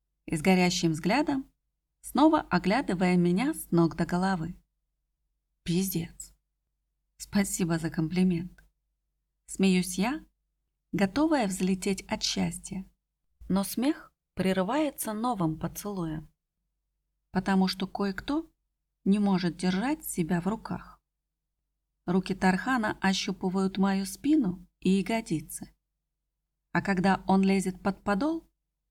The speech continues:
сжимая в кулаке тонкие кружевные стринги, готовый разорвать их одним рывком, я с громким чмоком разъединяю наши губы,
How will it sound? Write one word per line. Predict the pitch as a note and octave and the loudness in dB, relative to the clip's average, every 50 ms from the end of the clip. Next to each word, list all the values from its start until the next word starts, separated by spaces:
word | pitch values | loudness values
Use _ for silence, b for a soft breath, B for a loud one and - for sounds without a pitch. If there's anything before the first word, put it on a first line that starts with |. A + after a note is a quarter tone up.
| _ _ _ _ _ _ _ - | _ _ _ _ _ _ _ -6
сжимая | - F3 - B3 C4+ C4 A#3 G3 F3+ F3 | -4 0 2 4 4 4 4 4 4 2
в | E3+ - | 0 -2
кулаке | - F#3 F#3 G3+ G3+ F#3+ - F#3 F3 | -2 0 0 0 0 -2 -2 -4 -4
тонкие | E3+ F3 - F#3 F3+ E3 D#3+ F3 F#3 E3+ | -4 -2 0 2 2 2 2 0 -4 -4
кружевные | - - F3 F3+ F3 F#3 F3+ F#3 F#3 F3+ F3+ F3+ | -2 -2 -2 -2 0 0 2 2 4 4 2 0
стринги, | F3+ - - F3 E3 D#3+ D3+ C#3+ C#3+ - - _ _ _ _ _ _ _ _ _ _ _ _ _ _ _ - | -2 -4 0 0 2 2 2 -2 -4 -6 -12 _ _ _ _ _ _ _ _ _ _ _ _ _ _ _ 0
готовый | - F#3+ F#3+ - G#3 F#3+ F3+ F#3 F3+ - - - | 2 2 4 4 4 4 4 2 0 -2 -4 -2
разорвать | F3+ F#3+ F3+ F#3 F#3+ F#3 F#3 F3 F#3 F#3 F#3 - - | 0 0 2 4 2 2 4 2 2 0 0 -2 -4
их | - F3+ F3+ - - | -4 -4 -4 -2 -2
одним | - F3+ E3+ - F#3+ F#3+ F#3 F3+ | -2 0 2 4 4 4 4 4
рывком, | F#3 F#3+ F#3+ - - - C4 D4 E4 D#4+ - _ _ _ _ _ _ _ _ _ _ _ _ _ _ _ _ _ _ _ _ - | 2 0 -2 -6 -4 -2 -2 -2 -2 -4 -8 _ _ _ _ _ _ _ _ _ _ _ _ _ _ _ _ _ _ _ _ 0
я | F#3+ G3 F#3+ | 2 4 4
с | F3 | 4
громким | E3 G#3 G#3 G3+ G3 F#3+ F#3+ G#3 G3 F#3+ F#3 | 2 2 2 4 2 2 2 0 0 0 0
чмоком | - - G3 A#3 C#4 D4+ - - G3 E3 F3 F#3+ - _ _ _ _ _ _ _ _ _ _ _ - | 0 -2 0 0 0 0 0 -2 -4 -4 -4 -6 -8 _ _ _ _ _ _ _ _ _ _ _ -2
разъединяю | E3 F#3 F#3 - F#3 F3 D3+ - F3+ G3 B3+ C#4 C4+ A#3+ G#3 | 0 0 0 2 0 0 2 2 2 2 2 2 2 2 2
наши | F#3+ F#3+ F#3+ - - A3 | 2 2 2 0 -2 -4
губы, | G#3 G#3 G#3 E3+ D#3 D#3+ D#3+ E3+ F#3 | -4 -4 -4 -4 -4 -4 -8 -10 -10